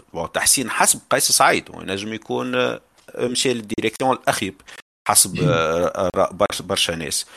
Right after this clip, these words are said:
Speaker 1: دونك شنو رأيك أنت، معناها، من منظورك؟
Speaker 2: بي-،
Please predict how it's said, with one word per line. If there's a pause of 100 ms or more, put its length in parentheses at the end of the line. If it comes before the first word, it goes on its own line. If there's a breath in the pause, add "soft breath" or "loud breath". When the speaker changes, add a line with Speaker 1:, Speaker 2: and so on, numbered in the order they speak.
(160 loud breath)
Speaker 1:
دونك
شنو
رأيك
أنت،
معناها،
من
منظورك؟ (600)
Speaker 2:
بي-،